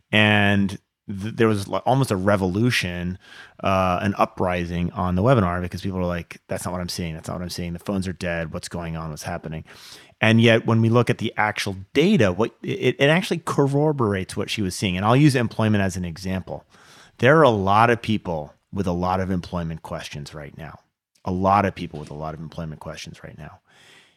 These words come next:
But they're not hiring lawyers. They're not even, they're, they're in the research phase. So we talk about the marketing funnel. They're so high up in the marketing funnel that they're not contacting you. So one of the, one of the metrics that we came across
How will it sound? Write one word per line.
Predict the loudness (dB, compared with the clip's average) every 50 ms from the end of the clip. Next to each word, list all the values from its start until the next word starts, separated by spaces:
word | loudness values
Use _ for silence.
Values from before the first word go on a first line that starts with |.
| _ _ _ _ _ 0
But | 0 4
they're | 6 6
not | 6 6 4 4
hiring | 2 2 2 2 2 0
lawyers. | 0 -2 -4 -6 -10 -20 -20 -20 _ _ _ _
They're | _ 2 4
not | 4 6 6
even, | 6 4 2 2
they're, | 0 0 0 0 -2 -2 -2 0
they're | 2 2 2
in | 4
the | 2 2
research | 2 2 0 -2 -2 -4 -6 -6 -6
phase. | -10 -10 -12 -10 -12 -14 -16 -14
So | -6 -2 0 2 2
we | 0 0 0 0 0 0
talk | 0 -2 -2 -2
about | -2 -8 -10
the | -6
marketing | -2 -2 -2 0 0 -2 -2
funnel. | 0 0 0 2 2 0 -2 -4 -10 -20 -20 -20 _ _ _
They're | 2 4 4 4 4
so | 2 0 2 4 6 6 6
high | 4 2 2 4 4
up | 2 2 0
in | 0 -2
the | 0
marketing | -2 -2 -4 -4 -4 -2 -4 -4
funnel | -2 -2 0 0 0 -2 -4 -6
that | -8 -4
they're | -2 -2
not | -2 -2 -4
contacting | -4 -6 -6 -4 -4 -4 -6 -8 -8 -10
you. | -10 -10 -10
So | -8 -4 0 0 2
one | 4 4 6 6
of | 8 8
the, | 6 6 4
one | 4 2 2
of | 4
the | 4 4
metrics | 4 2 2 -2 -6 -6
that | -4 -2
we | 0 0 0
came | 0 0 -2 -2
across | -4 -6 -6 -6 -6 -6 -6 -8 -10 -12